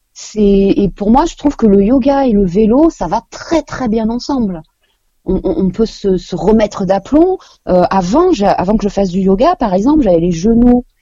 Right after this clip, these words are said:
qui, qui n'étaient pas très droits et qui rentraient vers l'intérieur. Et maintenant, j'ai les genoux très droits et je pédale même beaucoup mieux. Je suis plus à l'aise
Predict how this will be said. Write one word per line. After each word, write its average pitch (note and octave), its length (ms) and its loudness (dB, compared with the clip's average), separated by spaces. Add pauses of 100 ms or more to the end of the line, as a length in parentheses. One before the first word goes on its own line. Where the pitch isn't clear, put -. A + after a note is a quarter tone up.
(240)
qui, E3+ 240 -10
qui - 220 -12
n'étaient F#3 320 -2
pas - 160 -8
très - 220 -8
droits A3 320 0
et G#3 40 -6
qui - 140 -14
rentraient E3+ 320 -6
vers E3 140 -6
l'intérieur. F3 720 -4 (300)
Et F3+ 100 2
maintenant, G3+ 540 2
j'ai F#3 180 -2
les F#3 100 2
genoux F3 340 0
très - 240 -2
droits D#4+ 380 -2 (220)
et F#3+ 80 0
je F#3 100 0
pédale A3+ 400 0
même G#3+ 180 0
beaucoup E3+ 460 -2
mieux. D4+ 300 4
Je F#3 100 -14
suis F#3 160 -10
plus C4+ 340 0
à A#3 100 0
l'aise D4+ 320 -2